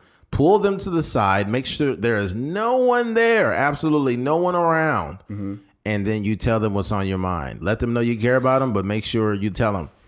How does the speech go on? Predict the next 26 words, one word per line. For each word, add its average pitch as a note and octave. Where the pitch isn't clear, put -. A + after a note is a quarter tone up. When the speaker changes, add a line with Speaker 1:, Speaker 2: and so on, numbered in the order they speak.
Speaker 1:
I A#2
had C3+
to B2+
pull C3+
one C3+
friend B2
to B2+
the G#2
side A2+
many A2+
years B2+
ago. G2
He G#2
was G2
extremely C3
obese, B2+
probably A#2
close A#2+
to G2
five G#2+
hundred G#2
pounds. G#2+
I F#2
said, F#2+
"Hey, G#2+
man, G2+